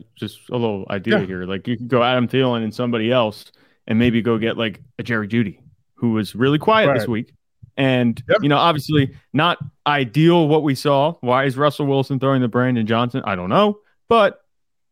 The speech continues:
Speaker 1: I think Jerry Jeudy's going to reestablish himself. I don't think he was a hundred percent either coming into this game and playing. So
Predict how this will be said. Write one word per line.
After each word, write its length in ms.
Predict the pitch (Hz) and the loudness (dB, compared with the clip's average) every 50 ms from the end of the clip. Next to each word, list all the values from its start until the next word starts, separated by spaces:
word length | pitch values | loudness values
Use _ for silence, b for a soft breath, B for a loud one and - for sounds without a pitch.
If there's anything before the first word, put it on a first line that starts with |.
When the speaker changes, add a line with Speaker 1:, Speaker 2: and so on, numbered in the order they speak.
| _ _ _ - | _ _ _ -6
Speaker 1:
I 100 | - 151 | -4 -4
think 420 | 143 - _ _ - 175 170 151 135 | -4 -4 _ _ -4 -2 -2 -2 -2
Jerry 300 | - 156 151 143 143 131 | 0 0 2 2 2 0
Jeudy's 320 | 120 135 131 120 113 110 | 0 -2 -2 -2 -4 -6
going 320 | 104 - 120 117 113 107 104 | -6 -4 -4 -4 -4 -4 -6
to 60 | 98 _ - | -10 _ -10
reestablish 600 | - 120 120 113 101 - 127 117 107 107 101 - | -6 -2 -2 -2 -2 -2 -2 -2 -2 -4 -6 -8
himself. 420 | - 95 92 - 107 90 85 - _ _ _ _ - | -10 -12 -8 -6 -8 -8 -8 -10 _ _ _ _ -4
I 80 | - - | -2 0
don't 100 | 135 135 | 0 0
think 120 | 120 139 | -2 -2
he 60 | 127 127 | -4 -4
was 80 | 113 | -4
a 40 | 113 | -2
hundred 220 | 123 123 110 110 | -2 -4 -4 -6
percent 360 | - - 104 - 117 104 101 104 | -12 -14 -10 -6 -6 -6 -4 -4
either 340 | 117 117 101 95 90 87 _ _ _ _ _ _ _ _ _ | -4 -4 -4 -6 -8 -12 _ _ _ _ _ _ _ _ _
coming 200 | - 123 110 107 | -6 -4 -4 -2
into 240 | 110 104 104 104 101 | -4 -4 -4 -4 -4
this 140 | 98 92 | -6 -8
game 220 | - - 101 98 90 | -8 -8 -8 -8 -8
and 100 | 90 87 | -8 -8
playing. 300 | - 110 107 90 82 85 | -4 -4 -4 -4 -6 -6
So 260 | - 113 107 101 - | -4 -4 -4 -4 -4